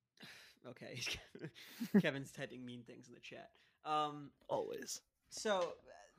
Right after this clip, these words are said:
Speaker 1: but, like, in, in an M M O, you know, it, they can't just keep making shit forever, like, as you play it. So you ha-, th-, like, part of the game has to be just do this same thing every day.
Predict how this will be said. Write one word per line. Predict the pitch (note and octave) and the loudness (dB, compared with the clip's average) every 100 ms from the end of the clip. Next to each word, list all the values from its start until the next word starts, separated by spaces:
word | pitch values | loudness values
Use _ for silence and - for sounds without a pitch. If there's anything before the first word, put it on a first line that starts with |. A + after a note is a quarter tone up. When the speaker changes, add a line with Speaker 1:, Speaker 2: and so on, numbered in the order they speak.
| G#3 | -6
Speaker 1:
but, | G#3+ | -4
like, | G3+ G3 | -4 -4
in, | G#3+ | -4
in | G3 | -2
an | G3 G3 | 0 0
M | G#3 | 0
M | G3+ G3 | -2 0
O, | G#3+ E3 C#3+ C#3 | 2 2 0 -4
you | D#3+ D#3+ | -6 -4
know, | |
it, | D3+ E3 | -2 -2
they | E3 | -2
can't | - G#3+ | -2 -6
just | F3 E3 - | -6 -12 -12
keep | - F#3+ - _ _ _ _ _ | -10 -10 -12 _ _ _ _ _
making | D#3 F3 F#3 E3 | -2 -2 -2 -6
shit | - E3+ - | -4 -4 -6
forever, | D3+ D3+ F3 B2+ C3 C3+ _ _ | -6 -4 -2 -4 -4 -10 _ _
like, | C#3+ B2+ C3 | -6 -4 0
as | C#3+ D3+ | 0 0
you | C#3+ | -6
play | - D#3 D3 | -2 0 0
it. | - | -2
So | - C3+ A#2+ | -4 -6 -4
you | C#3+ | -4
ha-, | D3+ D3 | -4 -6
th-, | C3+ | -4
like, | D#3 - | -2 0
part | - F#3 | 4 4
of | F#3 | 4
the | D#3 | 2
game | E3 F3 | 2 2
has | C#3 C#3+ | 2 0
to | - | 0
be | D3 | -2
just | C#3 C3 | -2 -2
do | B2 E3+ | -2 0
this | G3+ - | 0 0
same | - F3 E3+ | 0 0 0
thing | F#3 F3+ | -2 -2
every | B2+ B2 | -4 -6
day. | A2 G#2 | -8 -10